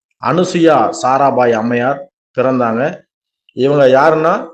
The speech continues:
இந்தியாவுல பெண்கள் தொழிலாளர் இயக்கத்தோடைய தலைவர். ஏன்னா, ஃப-, ஃபர்ஸ்ட்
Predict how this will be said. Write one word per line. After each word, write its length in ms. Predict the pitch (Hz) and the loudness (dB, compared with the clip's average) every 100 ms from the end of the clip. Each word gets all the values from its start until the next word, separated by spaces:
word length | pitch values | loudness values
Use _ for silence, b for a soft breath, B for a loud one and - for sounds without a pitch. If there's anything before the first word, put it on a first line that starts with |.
| _ _ _ _ _ | _ _ _ _ _
இந்தியாவுல 760 | 127 180 202 196 185 180 175 - | -4 -2 2 4 4 4 4 4
பெண்கள் 500 | 160 185 190 196 175 | 0 0 0 0 0
தொழிலாளர் 800 | 160 160 160 151 147 131 113 - | 0 2 2 2 2 0 -2 -8
இயக்கத்தோடைய 1040 | 123 156 180 160 - 143 135 127 113 101 95 _ | -4 -2 -2 -4 -2 0 2 2 0 -2 -6 _
தலைவர். 460 | 120 135 143 127 - - _ _ _ _ | -2 0 2 0 -2 -14 _ _ _ _
ஏன்னா, 220 | 117 147 135 | -4 0 0
ஃப-, 360 | 117 135 123 117 | 0 0 0 0
ஃபர்ஸ்ட் 300 | 131 135 | -2 -4